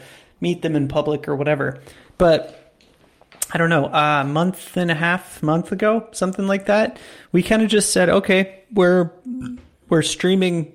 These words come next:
our church's service at our house each week."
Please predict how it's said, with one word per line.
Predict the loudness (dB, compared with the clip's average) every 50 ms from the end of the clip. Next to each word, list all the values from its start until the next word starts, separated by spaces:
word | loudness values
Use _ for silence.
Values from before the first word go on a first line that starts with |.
| _ -6
our | -2 0 0 0 0
church's | 0 0 0 -2 0 0 0 0 0 0 -2 -6 -8 -10 _ _ _ _ _
service | -4 -2 0 2 2 2 2 2 0 0 -2 -2 0
at | 0 2 2
our | 2 0
house | 0 -2 -2 -2 -4 -4 -6 -10 -12 -12 -10 -6
each | -4 -2 -2 -2 -2 -2
week." | -2 -2 -2 -4 -8 -18 -20